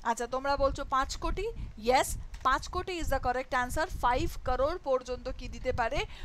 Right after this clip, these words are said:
Without any permissions, তখন কিন্তু লোনটা দিয়ে দিতে পারে। Absolutely correct। চলে গেলাম পরের পার্টে।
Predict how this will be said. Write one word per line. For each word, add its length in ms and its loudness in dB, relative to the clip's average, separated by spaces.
Without 640 4
any 340 -6
permissions, 720 -4
তখন 300 -2
কিন্তু 320 -8
লোনটা 400 -2
দিয়ে 180 -2
দিতে 240 -2
পারে। 220 -2
Absolutely 520 -4
correct। 340 -8
চলে 220 2
গেলাম 260 2
পরের 320 0
পার্টে। 300 2